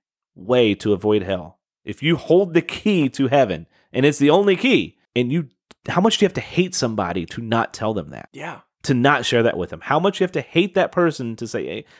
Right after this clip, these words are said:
Speaker 1: yeah, I have the only key to heaven. The only way you're gonna get to heaven is this key right here. I have it,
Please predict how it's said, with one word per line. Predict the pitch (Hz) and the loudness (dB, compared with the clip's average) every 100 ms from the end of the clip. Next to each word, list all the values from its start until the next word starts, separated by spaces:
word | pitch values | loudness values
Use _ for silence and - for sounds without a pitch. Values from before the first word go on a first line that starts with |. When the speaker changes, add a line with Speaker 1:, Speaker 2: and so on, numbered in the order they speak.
| _ | _
Speaker 1:
yeah, | 127 160 | 2 4
I | 165 | 4
have | 180 | 4
the | 160 | 2
only | 170 160 | 2 2
key | 170 | 2
to | 147 | 2
heaven. | 160 139 | 2 2
The | 120 | 2
only | 156 | 4
way | 151 | 4
you're | 151 | 4
gonna | 143 | 0
get | 147 | 0
to | 139 | 0
heaven | 147 | 0
is | 117 | 0
this | 143 165 | -2 -2
key | - 160 | -2 0
right | 160 139 | 0 0
here. | 143 | 2
I | 160 | 4
have | 151 170 | 4 4
it, | 180 | 2